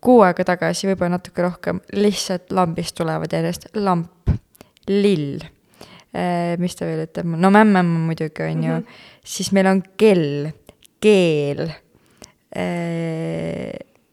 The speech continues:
Speaker 1: veel tita, nüüd ütleb tita, kõik on titad.
Speaker 2: <laughs>
Speaker 1: Kõik
Speaker 2: Jah.
Speaker 1: inimesed on titad. Aga on, panengi tähele tema arust, et ta mõistab kõvasti rohkem. Et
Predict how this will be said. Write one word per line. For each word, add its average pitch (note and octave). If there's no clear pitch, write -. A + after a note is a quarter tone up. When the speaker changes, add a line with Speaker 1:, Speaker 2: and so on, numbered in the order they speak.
Speaker 1:
veel G#3
tita, G3+
nüüd G3+
ütleb A3+
tita, G#3+
kõik A#3
on D#3
titad. -
Speaker 2:
<laughs> B3+
Speaker 1:
Kõik -
Speaker 2:
Jah. A3
Speaker 1:
inimesed F3
on E3
titad. -
Aga G3
on, G3
panengi A#3+
tähele A3+
tema F#3+
arust, F#3
et -
ta G3
mõistab A3
kõvasti F#3+
rohkem. F#3+
Et G3+